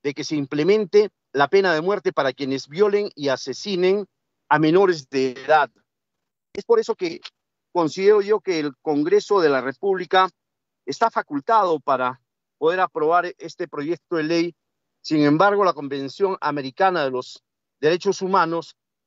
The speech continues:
de la cual el Perú es parte, señala lo siguiente, en el artículo cuatro, derecho a la vida. Toda persona tiene derecho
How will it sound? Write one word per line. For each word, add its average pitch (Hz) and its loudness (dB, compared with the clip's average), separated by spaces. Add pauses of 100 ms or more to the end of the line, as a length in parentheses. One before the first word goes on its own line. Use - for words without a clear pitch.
(240)
de 127 -4
la 120 0
cual 180 0
el 165 -4
Perú 151 -6
es 160 -8
parte, 175 -4
señala 151 -6
lo 147 -4
siguiente, 175 -2 (540)
en 120 -8
el 123 2
artículo 143 -2
cuatro, 151 0
derecho 139 -8
a 135 -4
la 127 -2
vida. 139 -6 (460)
Toda 214 4
persona 190 -4
tiene 185 -4
derecho 185 -2